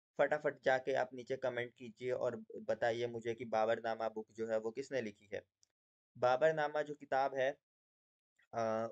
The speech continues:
उसमें लिखा हुआ है कि जो, अ, गार्डन है, यानी कि जो फेवरेट गार्डन है, अ,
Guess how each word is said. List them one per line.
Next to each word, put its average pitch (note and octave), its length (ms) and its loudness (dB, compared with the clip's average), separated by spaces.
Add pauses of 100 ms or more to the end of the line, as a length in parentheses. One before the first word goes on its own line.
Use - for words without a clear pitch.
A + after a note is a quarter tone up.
उसमें D#3+ 280 -4
लिखा D3 260 -2
हुआ C3 280 0
है C3 220 2
कि D#3+ 320 -16
जो, E3+ 360 -2 (540)
अ, B2+ 280 2 (320)
गार्डन C3 440 2
है, G#2+ 260 -4 (240)
यानी G#2+ 340 -6
कि B2 140 -18
जो C3 140 -4
फेवरेट C#3 600 -2
गार्डन A#2+ 500 0
है, C3 200 -2
अ, - 60 -10